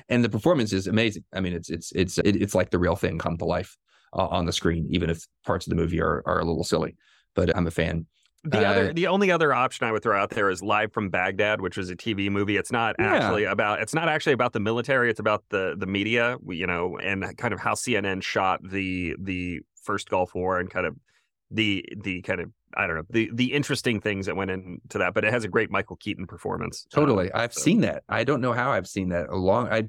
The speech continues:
Speaker 1: I've not thought about that movie for probably twenty years, whenever, whenever it was that I saw it. Shall we? Okay, let's move on to post nine eleven. We've got Iraq. We've got Afghanistan. I think there have been a lot of movies made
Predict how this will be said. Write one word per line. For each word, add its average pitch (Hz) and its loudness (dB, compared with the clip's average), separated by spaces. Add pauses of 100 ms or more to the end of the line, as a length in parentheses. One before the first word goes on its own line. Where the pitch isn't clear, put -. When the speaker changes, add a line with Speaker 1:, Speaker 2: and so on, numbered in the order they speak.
Speaker 1:
I've 101 -2
not 117 2
thought 120 4
about 104 2
that 101 0
movie 98 0 (220)
for 87 0 (600)
probably 95 0 (220)
twenty 98 2
years, 92 0
whenever, 101 4
whenever 101 2
it 73 -4
was 95 2
that 90 2
I 87 2
saw 98 -2
it. - -8 (580)
Shall - 2
we? 175 0
Okay, 147 0
let's 135 -2
move 185 4
on 220 4
to 170 2
post 160 0
nine 143 2
eleven. 107 2
We've 104 -6
got 107 4
Iraq. 107 2
We've 113 -2
got 104 4
Afghanistan. 101 -2 (560)
I 143 -4
think - -8
there - 6
have 135 2
been 120 6
a 101 4
lot 113 6
of 107 4
movies 104 4
made 120 2